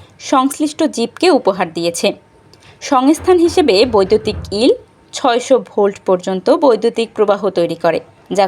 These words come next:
কোনো মানুষ বা অন্য কোনো জীবকে হত্যা করার জন্য যথেষ্ট। এটি নিঃসন্দেহে বিশ্বের অন্যতম মারাত্মক মাছ। এছাড়াও প্রায় দেড়শো বছর ধরে ইল দীর্ঘতম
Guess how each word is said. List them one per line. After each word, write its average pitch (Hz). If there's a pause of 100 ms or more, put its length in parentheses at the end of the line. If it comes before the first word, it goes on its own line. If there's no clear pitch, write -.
কোনো 196
মানুষ 185 (340)
বা 247 (140)
অন্য 254 (200)
কোনো 269
জীবকে 202 (240)
হত্যা 262
করার 269
জন্য 175
যথেষ্ট। 175 (2250)
এটি 277 (100)
নিঃসন্দেহে 285
বিশ্বের 233 (100)
অন্যতম 262
মারাত্মক 185
মাছ। 156 (680)
এছাড়াও 254 (300)
প্রায় 220 (100)
দেড়শো 240
বছর 302
ধরে 262 (220)
ইল 240
দীর্ঘতম 247